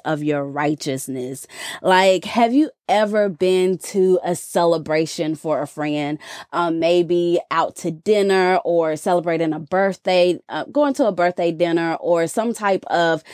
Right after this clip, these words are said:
celebration event where there are going to be, um, multiple people there that you may not even know because, you know, this, you may not share all of the same mutual friends,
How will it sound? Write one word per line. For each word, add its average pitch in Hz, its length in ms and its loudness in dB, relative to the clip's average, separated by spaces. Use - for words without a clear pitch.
celebration 170 1040 2
event 165 680 0
where 165 240 2
there 165 240 2
are 156 40 -4
going 165 300 -2
to 180 140 -4
be, 160 420 -2
um, 160 520 0
multiple 185 480 2
people 220 400 -2
there 165 360 2
that 170 240 0
you 349 140 4
may 294 120 2
not 262 240 2
even 220 300 0
know 254 260 4
because, 190 580 0
you 240 80 -2
know, 175 160 0
this, 180 320 -2
you 190 180 -4
may 214 160 2
not 202 280 2
share 208 420 -2
all 180 240 4
of 156 160 -4
the 165 80 0
same 165 380 -2
mutual 160 400 -4
friends, 175 680 -2